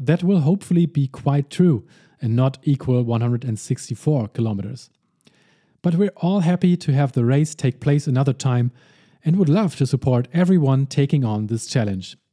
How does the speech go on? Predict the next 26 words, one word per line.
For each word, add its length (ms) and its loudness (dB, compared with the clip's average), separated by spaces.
The 100 -2
date 260 2
is 120 -4
Sunday, 580 2
May 400 0
eighteen, 560 0
twenty 380 0
twenty-four. 640 -4
And 140 -2
starting 400 0
this 200 0
time, 400 0
we'll 200 4
provide 440 0
the 140 0
option 300 -2
to 120 -2
tackle 300 0
the 120 -4
course 380 -2
as 160 -2
a 80 0
relay 320 2
team 260 -2
of 140 -4
two. 300 0